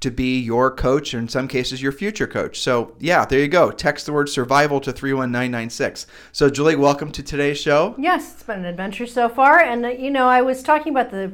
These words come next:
Speaker 2: premiere session mainly because, A, it went twice as long as normal, which we occasionally do. Every call is live, so we never know exactly what those questions are gonna be or what kind of help people need.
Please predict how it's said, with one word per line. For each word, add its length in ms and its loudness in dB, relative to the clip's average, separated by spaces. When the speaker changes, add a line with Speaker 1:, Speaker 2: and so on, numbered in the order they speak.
Speaker 2:
premiere 320 -6
session 600 -8
mainly 380 -2
because, 720 -6
A, 600 -2
it 120 -8
went 180 -8
twice 260 -6
as 120 -12
long 140 -12
as 100 -16
normal, 260 -14
which 180 -14
we 120 -10
occasionally 640 -10
do. 420 -10
Every 320 -4
call 300 0
is 120 -6
live, 480 -2
so 180 -8
we 140 -8
never 240 -8
know 220 -4
exactly 680 -6
what 200 -8
those 200 -10
questions 460 -10
are 140 -12
gonna 200 -12
be 220 -6
or 80 -2
what 140 -10
kind 140 -14
of 60 -16
help 240 -10
people 220 -14
need. 320 -10